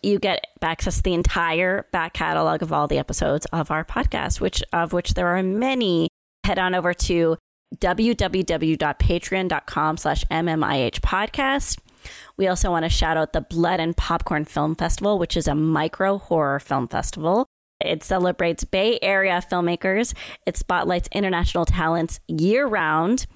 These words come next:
with multiple horror film screenings. They want you to enjoy the best curated collection of horror short films and features that offer spine-chilling frights and gory delights. So that's pretty, I like that.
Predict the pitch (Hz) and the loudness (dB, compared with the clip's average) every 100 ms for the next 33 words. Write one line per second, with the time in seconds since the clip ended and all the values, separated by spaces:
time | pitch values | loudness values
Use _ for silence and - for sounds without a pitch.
0 | - - - 165 180 214 262 - 165 180 | -18 -14 -4 0 2 2 0 0 0 2
1 | 147 127 135 139 - 143 143 147 180 - | 0 0 -2 -2 -2 0 0 0 0 -4
2 | _ _ - 202 226 220 196 214 208 196 | _ _ -4 0 0 0 0 2 0 0
3 | 190 175 180 170 - - 156 147 139 - | 0 0 0 0 -2 0 0 2 0 -2
4 | 160 - 165 - 175 165 156 151 - 160 | -4 -4 -4 -2 0 2 0 0 -2 -4
5 | - 147 143 147 147 - - - 170 - | -2 -2 0 0 -2 -6 -12 -4 -2 0
6 | 165 170 160 156 - 131 123 - - - | -2 -2 -2 -2 -2 -4 -2 -2 -2 -2
7 | 160 170 170 165 156 - 156 147 131 - | 0 2 2 2 2 2 2 0 -2 -2
8 | 170 170 - 170 170 - 180 175 170 165 | -2 0 0 0 0 0 2 4 4 2
9 | 147 156 151 156 143 - 165 247 - - | 2 2 2 2 0 -2 0 0 0 -2
10 | 185 165 247 294 - - | 0 0 0 0 -2 -8